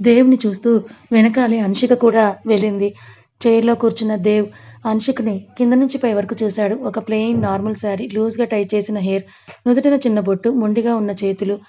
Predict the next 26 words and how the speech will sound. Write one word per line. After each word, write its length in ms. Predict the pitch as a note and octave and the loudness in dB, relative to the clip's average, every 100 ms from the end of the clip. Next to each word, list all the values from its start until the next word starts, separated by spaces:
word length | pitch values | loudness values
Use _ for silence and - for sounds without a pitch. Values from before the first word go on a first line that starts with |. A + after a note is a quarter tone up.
| _ _ - | _ _ -4
మెడలో 380 | G#3+ G#3+ A3+ G3+ - _ _ - | -2 0 0 -2 -10 _ _ -8
మాత్రం 460 | A3 G#3 G#3+ A3 G3+ | -4 -4 -4 -2 0
దేవ్ 240 | A3 A3+ | 2 2
వేసిన 260 | A3 G3 G#3+ | -2 -2 -4
గొలుసు 320 | F#3+ G3 A#3 | -2 -2 -4
ఉంచుకుంది. 440 | G#3 - G3+ G#3+ - | -4 -6 -4 -6 -8
అన్నింటికీ 420 | F#3+ G3+ G#3 A3 | -6 -4 -4 -4
మించి 440 | G#3 G3+ A3 G#3+ G#3 _ _ _ | -4 -4 -4 -4 -6 _ _ _
బాధగా, 500 | F#3+ G#3 G#3+ A3 G#3+ | -4 -2 -2 -2 -2
కళాహీనంగా 760 | G#3 G3+ A3 A3 A3 G3+ G3+ G3+ | -2 -4 -2 -2 -2 -2 -4 -4
ఉన్న 160 | G3 | -4
ఆమె 240 | G3+ G3+ G3 | -4 -4 -4
మొహం 340 | F#3+ F3+ G#3+ | -2 -2 -2
అతని 260 | A#3+ G3+ G3 | -6 -6 -4
మనసును 320 | F#3 F#3+ A3 | -4 -4 -6
విరిచేస్తోంది. 720 | G3 - G3+ G#3 G3 F#3+ G3+ - _ _ _ - | -6 -6 -8 -6 -4 -4 -6 -14 _ _ _ -4
డీప్ 300 | A3+ A3+ F#3+ | 0 0 -2
బ్రీత్ 300 | A3 G#3+ A3 | -4 -4 -4
వదిలిన 340 | G#3+ F#3+ G#3 | -6 -4 -4
దేవ్, 280 | F#3+ G#3+ G#3+ | 0 0 -2
"టూ 100 | G#3+ | -4
డేస్ 280 | G3+ G3+ G3+ | -2 -2 -4
నుంచి 160 | G#3 G#3 | -8 -6
ఆఫీస్కి 420 | G3 G3+ G3 - | -6 -6 -8 -6
రాలేదు 240 | G3 G3 F#3+ | -4 -2 -2
ఎందుకు? 380 | F3+ G3 A3 | -2 -2 -8